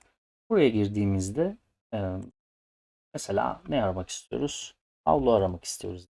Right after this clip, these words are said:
Buradaki güvenlik kodundaki işlemi de yaptıktan sonra sorgula dediğimizde bize gitip kodlarını açmış oluyor. Buradaki bizim ürünümüz neyse ona en yakın kategorisini seçip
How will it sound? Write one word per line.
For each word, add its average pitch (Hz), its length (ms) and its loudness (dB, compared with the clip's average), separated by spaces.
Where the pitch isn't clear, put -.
Buradaki 165 540 2
güvenlik 139 400 2
kodundaki - 1000 -6
işlemi 110 480 -2
de 117 180 -2
yaptıktan 127 440 0
sonra 90 280 -6
sorgula 180 580 -2
dediğimizde 117 680 0
bize 170 380 2
gitip - 280 -8
kodlarını 117 600 2
açmış - 400 -2
oluyor. - 300 -8
Buradaki 196 680 -2
bizim 143 380 -4
ürünümüz 147 400 2
neyse 156 540 0
ona 170 200 2
en 185 180 2
yakın 147 360 0
kategorisini 113 720 0
seçip - 400 0